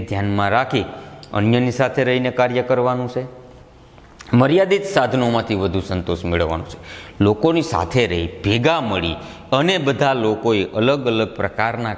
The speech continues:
કાર્યોની વહેંચણી કરી અને પછી આનું સંચાલન કરવાનું છે. તો આ સંચાલન છે એ મર્યાદિત સાધનોમાંથી વધારે સંતોષ પ્રાપ્ત કરશે.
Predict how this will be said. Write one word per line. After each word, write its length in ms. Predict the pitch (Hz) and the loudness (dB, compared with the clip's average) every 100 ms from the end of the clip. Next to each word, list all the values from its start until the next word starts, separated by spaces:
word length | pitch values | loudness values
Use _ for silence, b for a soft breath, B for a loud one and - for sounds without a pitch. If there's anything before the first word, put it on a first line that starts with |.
| - | -6
કાર્યોની 560 | 92 98 104 110 101 82 | -2 0 0 -2 -2 -2
વહેંચણી 520 | 87 117 151 147 117 90 | 0 0 0 0 -2 -2
કરી 240 | 90 85 80 B B | -4 -6 -8 B B
અને 140 | 110 107 - | 0 0 0
પછી 340 | 101 - 107 | -4 0 0
આનું 240 | 101 98 95 | 2 -2 -4
સંચાલન 520 | 95 90 92 90 87 85 | -2 0 0 0 0 -2
કરવાનું 460 | 87 90 92 92 - | -2 0 0 -2 -4
છે. 80 | 95 - B B | -6 -6 B B
તો 60 | 101 - 120 | -4 0 0
આ 60 | |
સંચાલન 560 | 117 135 123 131 127 127 120 | 0 0 2 2 2 0 2
છે 100 | 131 131 B B - | 0 0 B B 0
એ 20 | 127 92 - - - | 0 0 -10 -14 -8
મર્યાદિત 500 | - 113 143 160 170 151 | 0 4 4 2 0 0
સાધનોમાંથી 680 | 147 131 135 135 131 127 127 | 0 2 2 2 0 0 0
વધારે 260 | 117 123 120 | 2 2 2
સંતોષ 480 | 127 120 131 123 - | 0 0 0 0 0
પ્રાપ્ત 260 | 127 127 107 | 0 0 -2
કરશે. 320 | 127 120 - | -2 0 0